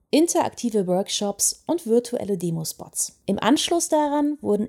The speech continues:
interaktive Workshops angeboten, in denen die neuesten Entwicklungen der Oculavis Share Plattform live vorgestellt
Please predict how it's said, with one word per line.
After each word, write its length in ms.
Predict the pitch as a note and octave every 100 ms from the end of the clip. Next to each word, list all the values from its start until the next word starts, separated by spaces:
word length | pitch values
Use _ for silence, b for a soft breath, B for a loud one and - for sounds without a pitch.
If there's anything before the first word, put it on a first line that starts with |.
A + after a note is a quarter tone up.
| -
interaktive 680 | D4 E4+ C4 - B3+ A3
Workshops 440 | F3 F3 - F3 -
angeboten, 680 | D#3 D#3+ D#3 D#3 D#3+ D#3+ D#3+ _
in 140 | F3+
denen 180 | F#3 F#3
die 100 | F#3
neuesten 420 | F3 G#3+ C4+ -
Entwicklungen 640 | A#3+ F#3+ G#3 G#3+ A3+ G#3+ G#3+
der 140 | G3+
Oculavis 580 | - F3+ E3+ G3+ A3 -
Share 160 | G3 G3+
Plattform 500 | - G3 - F#3+ F3
live 280 | D#3+ F#3
vorgestellt 800 | - - G3 G#3+ - G3 F#3+ G3